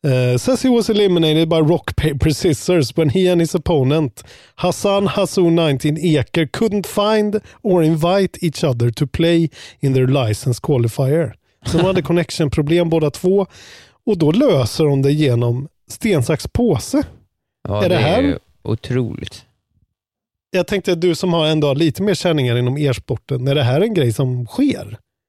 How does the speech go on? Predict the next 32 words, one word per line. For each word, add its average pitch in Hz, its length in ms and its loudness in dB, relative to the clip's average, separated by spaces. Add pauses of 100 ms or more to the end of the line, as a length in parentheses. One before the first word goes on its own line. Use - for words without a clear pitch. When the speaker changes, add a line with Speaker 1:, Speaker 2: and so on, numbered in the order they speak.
(240)
Speaker 2:
Tydligen. 131 360 0
Speaker 1:
Det 180 60 2
låter - 120 0
Speaker 2:
Nej, 175 100 2
jag 117 220 0
Speaker 1:
helt 107 180 -4 (720)
Speaker 2:
har 120 80 -2
inte 110 160 -2
hört, 113 180 0
Speaker 1:
sjukt. 202 240 0
Speaker 2:
eh, 98 360 0
om 92 240 -4
det 95 100 -2
innan, 107 300 -4
men, 101 260 -6
nej, 120 240 -2
ja, 147 400 0
uppenbarligen. 160 680 0 (340)
Speaker 1:
Ja, 175 100 -2
det 156 100 -6
står 170 180 0
det. 131 100 0
"Servers 226 480 0
down 208 340 0
for 202 120 0
a - 20 2
lot 190 180 2
of 180 100 0
players 156 400 2
and 156 120 2
yes, 160 340 -2 (100)
I - 20 2